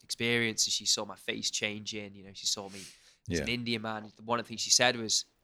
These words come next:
Speaker 1: "I saw you in a cave." And when she said that to me, like, it just rung like a bell. Like, "You've gotta go to the cave." I was like, "Okay, the cave is
Speaker 2: Mm.
Speaker 1: on." Um,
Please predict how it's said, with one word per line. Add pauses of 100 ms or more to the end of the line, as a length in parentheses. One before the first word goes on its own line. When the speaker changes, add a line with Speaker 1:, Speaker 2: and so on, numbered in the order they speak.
(300)
Speaker 1:
"I
saw
you
in
a
cave." (520)
And
when
she
said
that
to
me,
like, (180)
it
just (140)
rung
like
a
bell. (400)
Like, (140)
"You've
gotta
go
to
the
cave." (380)
I
was
like,
"Okay, (640)
the
cave
is
Speaker 2:
Mm.
Speaker 1:
on." (1000)
Um,